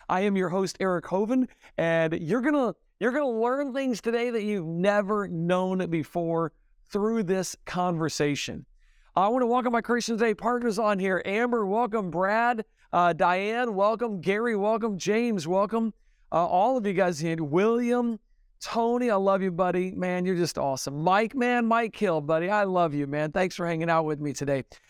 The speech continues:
Uh, all of you, Joel and Lisa, everybody on here, thank you guys for joining me live. Uh, we've got some, some new partners that have, that have joined us, and I wanna thank you guys. Let's just a little shout out here to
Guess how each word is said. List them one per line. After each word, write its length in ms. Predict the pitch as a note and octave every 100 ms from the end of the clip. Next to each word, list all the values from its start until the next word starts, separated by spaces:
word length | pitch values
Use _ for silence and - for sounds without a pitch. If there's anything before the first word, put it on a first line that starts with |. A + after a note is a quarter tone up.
| -
Uh, 240 | D#3+ E3 D3+ - _
all 220 | - G3 A#3
of 120 | F#3
you, 60 |
Joel 560 | D#3+ C#3 G3+ A3 A3+ A3+
and 200 | G3 E3+
Lisa, 540 | F#3 A3 - G#3+ G#3 G#3
everybody 400 | G3+ G#3+ G#3 G3+
on 140 | G3
here, 160 | G3 F#3
thank 260 | A3 B3
you 80 | G#3
guys 260 | F3+ F#3 E3+
for 120 | E3
joining 340 | E3 F#3+ G3
me 120 | F3
live. 500 | D#3+ E3 E3+ F#3 F#3+ - _ _
Uh, 100 | F#3 C#3 -
we've 200 | - B3
got 240 | A3+ B3 A3+
some, 280 | - G3 F3+
some 360 | - F#3 E3+
new 200 | F3 B3+
partners 520 | C4+ F#3 A3 A3 B3
that 120 | F3 F3+
have, 200 | D#3+ E3+
that 100 | E3+
have 140 | D#3
joined 360 | C3 F3+ A3+ A#3
us, 200 | A#3+ G3
and 80 |
I 20 | F3
wanna 180 | F3
thank 280 | E3 G#3 F#3
you 100 | G3+
guys. 380 | G#3 G3 E3 D3
Let's 120 | E3+
just 240 | D#3 F#3+ -
a 40 |
little 160 | F#3 E3
shout 340 | - F#3 F#3+
out 160 | F3+ D#3+
here 240 | F3 E3+ - _ _ _
to 300 | - F#3 F3